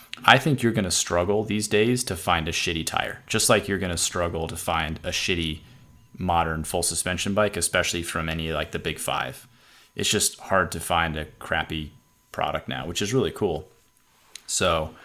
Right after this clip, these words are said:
I'm sure they're great. I don't have personal experience with them really,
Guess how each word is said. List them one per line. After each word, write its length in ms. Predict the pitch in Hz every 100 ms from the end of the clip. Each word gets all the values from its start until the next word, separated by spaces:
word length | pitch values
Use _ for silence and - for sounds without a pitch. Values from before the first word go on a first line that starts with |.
| - - - -
I'm 180 | - 92
sure 200 | - 135
they're 140 | 92 76
great. 300 | 85 85 -
I 120 | 92
don't 100 | 95
have 180 | 98 90
personal 360 | - 87 110
experience 440 | 107 - 113 113 -
with 140 | 117
them 160 | 127 120
really, 320 | 120 131 131